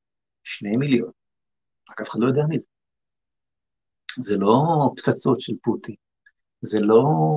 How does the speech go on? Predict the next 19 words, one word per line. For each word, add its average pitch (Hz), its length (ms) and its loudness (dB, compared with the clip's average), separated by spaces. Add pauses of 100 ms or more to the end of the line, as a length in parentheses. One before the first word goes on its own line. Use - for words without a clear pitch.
(580)
טילים, 104 500 0 (440)
זה 110 120 -2
לא 113 260 6
כל 156 120 8
הזמן 135 260 6
תקשורת 120 440 2
שם, 113 200 0
רואה 110 280 2
אישה 117 260 4
בהיריון 113 380 4
שמתה 113 500 -2
והילד 110 360 2
שלה 110 260 -4 (120)
והריסות. 107 680 -2 (320)
לא, - 60 -20 (1300)
מתים 254 180 4
בשקט, 226 480 -2
לא 165 60 -2
מדווחים, 170 420 -4